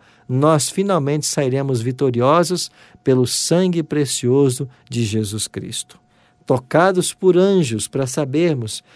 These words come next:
que, a despeito das dificuldades e problemas que enfrentamos, o Senhor está à frente, conduzindo todas as coisas. E não se esqueça, todas as coisas cooperam para o bem daqueles que amam a Deus,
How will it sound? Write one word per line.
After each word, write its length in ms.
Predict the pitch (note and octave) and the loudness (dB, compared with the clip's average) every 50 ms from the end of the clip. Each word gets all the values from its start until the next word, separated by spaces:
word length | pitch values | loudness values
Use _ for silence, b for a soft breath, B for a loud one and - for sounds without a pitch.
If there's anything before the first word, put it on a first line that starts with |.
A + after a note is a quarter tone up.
| b b b b | b b b b
que, 100 | b D3 | b 2
a 40 | |
despeito 540 | C#3+ D3 D3 C#3 - - - F3+ F3+ F3 - | 2 2 2 0 0 0 0 0 2 2 2
das 120 | E3+ D3+ C3 | 0 0 0
dificuldades 800 | D3 C#3 B2+ - D3+ - C#3+ C3 A#2 C#3+ E3+ G3+ G#3 E3+ C#3 D#3 | -2 -4 -4 -6 -8 -6 -6 -4 -2 0 0 0 0 -2 -2 -4
e 40 | |
problemas 480 | D3+ D3+ E3 D3+ C#3 D3+ D#3+ E3 D3+ - | -4 -2 -2 -2 -2 -2 -2 -4 -4 -4
que 120 | - - | -4 -4
enfrentamos, 840 | D#3 D3 - - D3 C#3 C3+ B2 D#3 G3 A3+ A#3 A#3 A3+ A3 - - b b b b b | -6 -4 -4 -4 -4 -4 -2 -2 0 0 0 0 -2 -2 -4 -4 -8 b b b b b
o 80 | C3 B2+ | -4 -2
Senhor 440 | - - - D#3 C#3 B2 C3 C3+ | 0 0 0 0 0 0 0 -2
está 300 | C#3 B2+ - - D3 D3 | -2 -4 -4 -2 -2 -2
à 40 | D3 | -2
frente, 640 | C#3+ - - A#2+ A2 G#2+ G#2 A2 - - - - b b b b b b | -4 -6 -8 -8 -8 -8 -8 -10 -12 -14 -16 -16 b b b b b b
conduzindo 600 | - D3 C#3+ C#3+ C3+ C#3 B2+ B2 D#3 F3 F3 E3 C#3+ | 0 0 2 2 2 0 0 0 0 0 0 -2 -4
todas 540 | - _ - F#3+ A3+ A#3+ A3 A3 F3+ D3 | -2 _ 4 6 6 6 6 2 2 2
as 160 | D#3 C#3+ - - | 0 -2 -4 -6
coisas. 460 | - - - - A#2+ A#2 A2 G#2 A#2+ | -8 -10 -10 -10 -10 -10 -8 -6 -6
E 60 | A#2 | -6
não 220 | A2+ A#2 C3 D3 | -4 -4 -4 -4
se 160 | D3 - - F#3 | -4 -4 -4 -4
esqueça, 580 | E3+ - - - D#3 D#3+ D3 - - - - b b b b b b b b b | -4 -6 -4 -4 -4 -4 -4 -4 -8 -8 -12 b b b b b b b b b
todas 380 | - D3 E3+ E3 E3 D#3 C#3 | 4 6 6 6 4 4 2
as 180 | D#3 D3 C#3 - | 2 0 0 -2
coisas 360 | - D#3 D#3 C#3+ D3+ C#3+ - | 0 0 0 2 2 0 -2
cooperam 640 | - - D#3 D#3 D3 C#3+ - D3+ D3+ D3+ D#3 D#3 C#3+ | 0 2 2 2 2 2 0 0 0 2 2 0 0
para 220 | B2 D3+ D3 C#3+ | 0 0 0 0
o 40 | C3+ | 0
bem 380 | A#2 A2+ C3 C#3+ E3 F3 F3+ F3+ b b b b | 0 0 0 0 0 0 -2 -4 b b b b
daqueles 500 | - B2+ B2 - - C#3+ C#3 C#3 B2 - | -8 -6 -6 -4 -2 -2 -2 -2 -4 -6
que 220 | - - D#3 D3 C#3 | -6 -4 -2 0 4
amam 360 | D#3 A3 C4 C4+ C4 A#3 G#3+ | 4 4 4 2 2 0 0
a 60 | G3 | 0
Deus, 500 | D#3+ B2+ A#2+ A2 G#2+ A2+ A#2+ - - - | 0 0 -2 -2 -4 -6 -8 -12 -14 -16